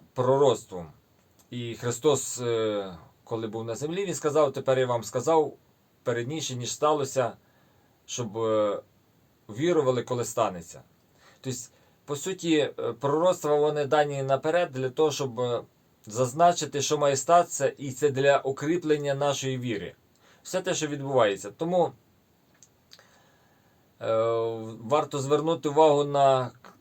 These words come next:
книгу Об'явлення, четвертий розділ і восьмий вірш, там сказано: "Чотири тварині спокою не мають ні вдень, ні вночі, промовляючи: 'Свят, свят,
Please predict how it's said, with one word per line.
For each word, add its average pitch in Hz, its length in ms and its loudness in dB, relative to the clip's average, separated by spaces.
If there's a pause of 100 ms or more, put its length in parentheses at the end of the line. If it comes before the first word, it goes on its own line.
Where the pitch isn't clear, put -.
(140)
книгу 135 280 0
Об'явлення, 143 640 2
четвертий 143 440 -2
розділ 143 340 -2
і 139 40 -2
восьмий 139 440 -4
вірш, 160 320 -2
там 139 360 2
сказано: 127 640 0 (260)
"Чотири 165 360 0
тварині 156 680 0 (360)
спокою 143 560 0
не 139 80 -2
мають 143 400 2
ні 135 120 -4
вдень, 135 280 2
ні 127 120 -4
вночі, 165 500 -4 (680)
промовляючи: 139 880 4
'Свят, 147 340 2
свят, 143 380 4